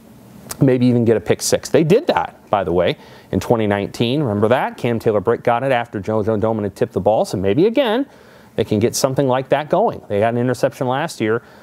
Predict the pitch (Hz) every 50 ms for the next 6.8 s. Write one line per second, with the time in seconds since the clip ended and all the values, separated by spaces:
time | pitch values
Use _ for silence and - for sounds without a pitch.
0 | - - - 110 104 101 - - 110 101 104 - 127 117 - - 113 101 92 127
1 | 139 135 131 117 107 98 - 113 104 - - - 131 117 110 - - 95 - -
2 | - 101 98 101 101 - - - - - _ _ _ - - 95 95 - 110 110
3 | 101 110 117 110 87 87 - 120 135 - 139 107 127 131 139 135 - - 127 110
4 | - 135 120 117 107 110 - - - 165 175 - - 180 175 175 175 175 185 180
5 | 165 175 175 175 165 - - 165 175 180 151 104 101 110 117 139 160 196 220 -
6 | - - - 175 170 - 170 175 - 185 185 196 220 262 - -